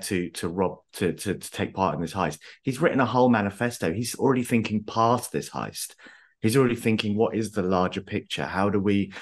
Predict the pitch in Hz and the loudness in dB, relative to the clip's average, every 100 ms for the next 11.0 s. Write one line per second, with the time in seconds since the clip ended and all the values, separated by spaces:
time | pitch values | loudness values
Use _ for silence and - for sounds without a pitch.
0 | - - 101 78 69 - - - 123 107 | -14 -2 0 0 -2 -8 -12 2 2 4
1 | 101 80 95 107 104 101 - - 92 - | 0 0 0 -2 -2 -2 -4 -4 -6 -4
2 | 78 82 101 101 - 90 85 87 87 - | -2 2 4 4 2 -4 0 2 2 -2
3 | - - - - 78 85 - 82 85 80 | -8 -20 -6 0 0 0 -4 -2 -2 0
4 | - 90 78 76 82 - _ - 104 107 | -2 0 2 2 -2 -4 _ -2 0 2
5 | 92 95 82 80 - 90 85 - - 80 | 2 4 4 2 0 0 0 -6 0 2
6 | 82 95 - - - 104 - 92 92 90 | 2 0 -6 -16 -2 0 0 -2 0 0
7 | 80 90 85 82 76 _ - 90 - - | 2 2 2 -2 -8 _ -4 -4 -6 -4
8 | 90 87 78 73 78 - 82 64 73 - | 2 4 4 0 -2 -2 -2 -2 -4 -2
9 | 90 82 - - _ 110 117 123 117 92 | -2 -2 -8 -20 _ -2 0 0 0 0
10 | 87 - 87 107 113 135 131 117 104 | 0 -2 0 2 6 6 6 4 2